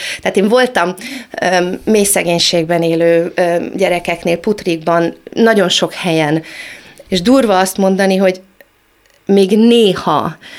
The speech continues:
vagy hogy a szegénység tuti, hogy jobb, mint a bizonytalanság,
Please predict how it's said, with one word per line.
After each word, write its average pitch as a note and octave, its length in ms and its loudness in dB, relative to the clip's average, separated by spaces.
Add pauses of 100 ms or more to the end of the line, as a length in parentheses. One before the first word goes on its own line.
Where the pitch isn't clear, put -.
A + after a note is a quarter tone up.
(200)
vagy G3 120 -2
hogy A3 80 2
a G#3+ 60 2
szegénység A3+ 720 0
tuti, B3+ 320 0
hogy E3+ 280 0
jobb, D#3+ 220 0
mint D#3+ 220 -2
a D#3+ 60 -2
bizonytalanság, D#3+ 920 -2